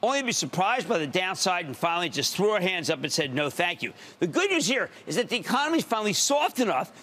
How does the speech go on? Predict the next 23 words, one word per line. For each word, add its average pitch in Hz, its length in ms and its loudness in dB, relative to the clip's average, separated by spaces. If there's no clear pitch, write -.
that 196 140 -2
the 247 80 0
consumer 269 440 0
may 220 180 4
start 165 400 -2
to 185 100 -2
trade 156 420 -2
down, 147 480 0
even 180 200 2
as 185 100 -2
people 147 340 -2
will 127 160 -2
still 139 240 0
have 131 160 0
money 123 380 -4
to - 100 -16
spend. 110 380 -6
And 131 140 -2
that 180 280 -2
cuts, - 360 -4
and 110 180 -12
always 156 380 2
has, 147 560 -6